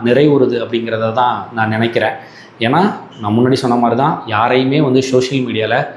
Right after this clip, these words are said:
சாட்டிஸ்ஃபை பண்ண முடியாது. அப்படி என்னுடைய நான் கான்செப்ட், என்னுடைய நாலேஜ், என்னுடைய இன்டெப்த், மார்க்கெட்டுக்கு பின்னாடி இருக்க இன்சைடு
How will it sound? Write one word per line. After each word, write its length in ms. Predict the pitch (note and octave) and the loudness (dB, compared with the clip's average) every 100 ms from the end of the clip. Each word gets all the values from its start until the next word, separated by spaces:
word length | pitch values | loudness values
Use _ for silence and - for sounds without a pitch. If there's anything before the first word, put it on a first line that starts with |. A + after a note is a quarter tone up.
| - - - | -18 -14 -2
சாட்டிஸ்ஃபை 440 | C3+ C3+ - B2+ | 0 0 0 -2
பண்ண 200 | - A2+ | 0 0
முடியாது. 480 | C3 A2 G#2+ G#2 - - - - - - | 2 2 0 -2 -4 -12 -20 -20 -20 -6
அப்படி 560 | G#2 B2 B2+ D#3+ - - - | 0 2 4 2 -2 -12 -2
என்னுடைய 460 | A2+ B2 A#2+ A2+ | 0 2 4 2
நான் 260 | A2 A2+ A#2 | 2 0 -2
கான்செப்ட், 720 | - C3 D3 D3 B2 C3+ - | 0 2 2 0 0 0 0
என்னுடைய 300 | A#2+ A#2 A2+ | 0 2 2
நாலேஜ், 640 | A2 A#2+ C#3+ C#3+ B2 C#3 C#3 | 2 2 4 2 2 0 0
என்னுடைய 340 | A#2 A#2 A2+ | 0 2 4
இன்டெப்த், 480 | C3 D#3 D3 - B2+ A#2 | 4 4 2 0 -4 0
மார்க்கெட்டுக்கு 460 | C3 - C3+ C3 - | 0 0 -2 -2 -2
பின்னாடி 260 | B2+ C3+ | 0 2
இருக்க 220 | C3+ C3 | 2 2
இன்சைடு 560 | A#2 A#2+ D3 - C3+ A2+ | 2 2 2 2 2 2